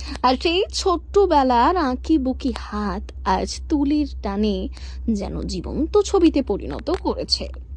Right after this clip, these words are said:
তার স্বপ্ন একটাই, রং তুলি হাতে ভালো শিল্পী হওয়া। সেই মতো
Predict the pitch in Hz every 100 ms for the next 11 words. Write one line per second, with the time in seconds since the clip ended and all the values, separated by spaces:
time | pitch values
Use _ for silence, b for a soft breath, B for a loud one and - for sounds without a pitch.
0 | - - B B B - 349 339 - -
1 | 311 - 339 381 440 - - 240 262 -
2 | - 180 - - - 190 185 240 339 330
3 | 339 311 277 220 226 247 359 277 214 202
4 | 196 196 190 - 160 - 190 196 - -
5 | B B B - - 170 190 202